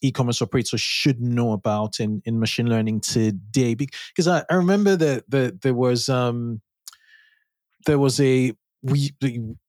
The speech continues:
uh, <sighs> six years ago, I attended a, a conference. I did a live interview podcast with, with, with, I'm not gonna mention the, the, the, the SaaS provider's name, but, but they were providing more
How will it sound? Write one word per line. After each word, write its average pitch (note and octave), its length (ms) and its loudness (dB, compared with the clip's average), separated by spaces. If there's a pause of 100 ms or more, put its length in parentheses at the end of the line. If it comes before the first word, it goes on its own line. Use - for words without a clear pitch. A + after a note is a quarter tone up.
(100)
uh, - 60 -8 (240)
<sighs> - 60 -6 (480)
six - 580 -4
years C3+ 300 2
ago, B2 240 2
I A2 140 2
attended B2 480 0
a, A2 260 0
a A2 80 -4
conference. A2+ 840 -4 (800)
I A#2 120 0
did B2+ 200 2
a A#2+ 120 2
live B2 360 2
interview A#2 640 -2 (140)
podcast A#2 540 -2
with, A2+ 240 -2 (180)
with, A#2 220 -2 (220)
with, A2+ 160 0 (100)
I'm A#2+ 100 0
not C3 140 0
gonna B2 160 2
mention A#2 600 0
the, G#2+ 280 -4
the, A2+ 220 -4
the, A2 340 -4
the A2+ 80 -2
SaaS A#2 320 -2
provider's A2+ 540 0
name, A2+ 240 0
but, A2 180 0
but A#2 120 -2
they B2+ 60 0
were A#2 140 2
providing B2+ 580 0
more A#2+ 440 0